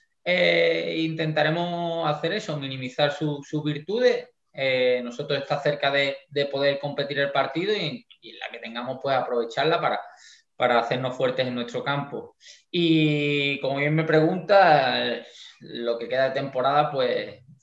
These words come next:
de una dificultad máxima. Eh, ahora mismo estamos fuera de descenso,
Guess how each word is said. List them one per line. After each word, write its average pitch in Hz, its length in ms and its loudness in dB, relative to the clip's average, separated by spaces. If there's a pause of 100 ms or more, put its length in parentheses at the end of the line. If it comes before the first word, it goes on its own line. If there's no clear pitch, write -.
(160)
de 113 260 -8
una 123 140 -4
dificultad 127 640 0
máxima. 120 480 -4 (560)
Eh, 110 1040 0
ahora 117 160 -2
mismo 117 220 -6
estamos 113 300 -8
fuera 123 200 0
de 120 140 4
descenso, 185 920 -2